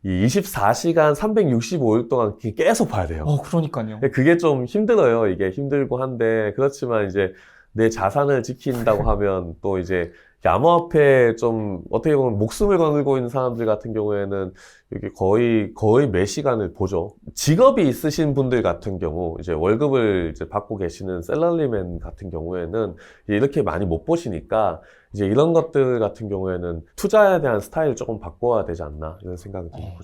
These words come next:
Speaker 1: 들죠. 네.
Speaker 2: 순자산이 삼십억 정도가 있었어요. 그런데 갑자기 장이 안 좋아져가지고
Speaker 1: 음.
Speaker 2: 마이너스 이십 프로를 맞게 되면 육억이 없어지는 거죠.
Speaker 1: 그렇죠. 네.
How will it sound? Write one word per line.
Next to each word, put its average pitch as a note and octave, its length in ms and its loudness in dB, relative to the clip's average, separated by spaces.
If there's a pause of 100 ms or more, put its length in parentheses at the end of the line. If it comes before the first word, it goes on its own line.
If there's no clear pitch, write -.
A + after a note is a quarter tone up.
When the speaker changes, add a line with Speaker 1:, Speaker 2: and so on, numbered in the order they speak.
(100)
Speaker 1:
들죠. F#2 460 -12
네. E2 180 -14
Speaker 2:
순자산이 G3+ 580 -4
삼십억 A#3 400 -8
정도가 A2+ 540 -6
있었어요. A2 520 -8
그런데 C#3 500 0 (380)
갑자기 D3+ 760 0
장이 A#2+ 400 -4
안 A#2 240 -4
좋아져가지고 A#2 960 -2
Speaker 1:
음. - 200 -20
Speaker 2:
마이너스 A#2 420 0
이십 B2 240 -6
프로를 C3 300 0
맞게 A2 340 -4
되면 A#2 380 -6 (560)
육억이 D#3+ 460 -2
없어지는 A2 600 -6
거죠. - 100 -14
Speaker 1:
그렇죠. F2+ 500 2
네. D#2+ 280 -4